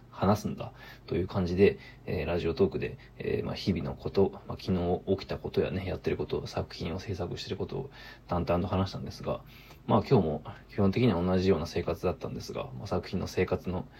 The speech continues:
えー、リズムというか、はい。まあ、比較的うまく制作ができてる日だったんじゃないでしょうか。こう、外食もせず、えー、まあ、自炊もしつつ、ちょっとね、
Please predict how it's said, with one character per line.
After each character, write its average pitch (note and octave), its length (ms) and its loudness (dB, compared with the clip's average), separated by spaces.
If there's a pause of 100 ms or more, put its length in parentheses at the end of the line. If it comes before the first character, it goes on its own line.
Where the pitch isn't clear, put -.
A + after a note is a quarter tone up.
(340)
え E2+ 380 2
ー、 - 20 -4
リ F#2+ 120 4
ズ - 100 -10
ム - 160 -6 (200)
と - 100 -4
い C2+ 100 -2
う - 60 -4
か、 - 340 -8
は - 160 -4
い。 - 140 -6 (480)
ま - 320 0 (100)
あ、 - 60 -18 (100)
比 - 100 -14
較 - 220 2
的 - 460 2 (100)
う - 20 -2
ま G2+ 140 2
く - 240 -6
制 F2+ 160 0
作 - 220 -6
が E2 80 0
で F2 100 2
き - 80 -12
て - 80 -10
る - 60 -6
日 - 100 -10
だ - 80 0
っ - 60 -4
た C#2+ 120 -8
ん C#2+ 40 -6
じ - 80 -8
ゃ - 20 -6
な - 60 -8
い - 60 -8
で - 40 -8
し - 80 -8
ょ - 40 -10
う - 20 -12
か。 - 440 -10
こ - 400 -2
う、 G#2+ 120 -6
外 F2+ 160 0
食 - 180 -6
も E2 120 -4
せ - 120 -8
ず、 - 200 -10 (460)
え - 240 -2
ー、 - 60 -4
ま F2 60 -4
あ、 - 20 -4
自 G2 140 -4
炊 F2+ 260 0
も F2 240 -2
し - 120 -8
つ - 160 4
つ、 - 220 -6 (200)
ち - 80 0
ょ - 20 4
っ - 60 -4
と - 140 -8
ね、 - 280 -6